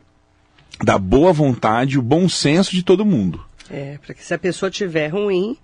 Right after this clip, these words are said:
Speaker 1: Sim.
Speaker 2: ela não, não saia
Speaker 1: Não, não saia no meio da galera.
Speaker 2: no meio do, do, do pessoal. Porque senão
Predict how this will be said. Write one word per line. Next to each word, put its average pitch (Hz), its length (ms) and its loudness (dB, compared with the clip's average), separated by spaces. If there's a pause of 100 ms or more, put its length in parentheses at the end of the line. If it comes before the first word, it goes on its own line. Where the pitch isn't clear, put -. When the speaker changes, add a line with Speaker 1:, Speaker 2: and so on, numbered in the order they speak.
(320)
Speaker 1:
Sim. - 180 -6
Speaker 2:
ela 175 160 0
não, 170 400 -2 (600)
não 175 260 -4
saia 190 840 -2
Speaker 1:
Não, 110 100 -2
não 135 60 -2
saia 123 360 0
no 175 80 0
meio 170 160 0
da 175 100 0
galera. 233 300 0
Speaker 2:
no - 60 0
meio 147 160 -2
do, 170 140 -4
do, 170 240 -6
do 170 80 -10
pessoal. - 500 -10 (340)
Porque - 220 -20
senão 170 600 -2